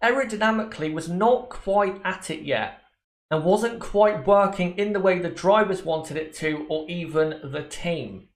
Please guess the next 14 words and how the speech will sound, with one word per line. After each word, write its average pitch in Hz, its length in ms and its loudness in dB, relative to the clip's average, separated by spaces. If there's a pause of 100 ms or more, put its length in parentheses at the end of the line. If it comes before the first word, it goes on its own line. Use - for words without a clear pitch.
The 143 80 -4
Honda 220 300 4
power 247 280 2
unit 170 260 -2
was 139 100 -10
doing 156 260 0
fine, 156 400 0
but - 140 -8
the 143 60 -12
car 196 680 2
did 196 360 4
need 180 480 -2
some 156 360 -2
work. 135 460 0